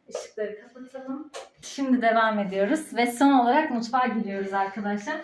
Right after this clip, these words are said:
Bakın giriş kapısı buradaydı. Hemen girişin solunda mutfak var. Şöyle mutfağa doğru girelim.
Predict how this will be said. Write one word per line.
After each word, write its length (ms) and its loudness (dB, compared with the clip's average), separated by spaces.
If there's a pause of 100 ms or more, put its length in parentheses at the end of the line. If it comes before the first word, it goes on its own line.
(300)
Bakın 560 -2
giriş 340 0
kapısı 460 0
buradaydı. 420 2 (220)
Hemen 300 2
girişin 340 0
solunda 840 4 (420)
mutfak 560 2
var. 440 2 (100)
Şöyle 180 0
mutfağa 420 -2
doğru 180 0
girelim. 480 -2